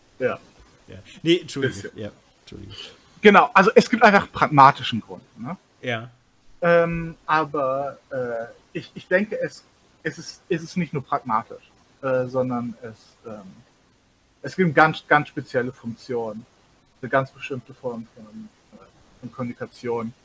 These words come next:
Speaker 1: die, die teilweise unterschiedliche Funktionen hat, aber die,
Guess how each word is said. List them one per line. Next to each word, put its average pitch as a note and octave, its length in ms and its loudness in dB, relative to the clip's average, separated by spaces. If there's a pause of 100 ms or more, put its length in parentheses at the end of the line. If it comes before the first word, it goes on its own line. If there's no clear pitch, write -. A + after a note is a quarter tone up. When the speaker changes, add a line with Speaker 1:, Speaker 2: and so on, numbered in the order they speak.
(560)
Speaker 1:
die, D3 140 0
die C#3+ 120 -4
teilweise D3 380 2
unterschiedliche C#3 460 -4
Funktionen A2+ 420 -6
hat, F#2+ 120 -18
aber A#2+ 140 -8
die, A2+ 400 -10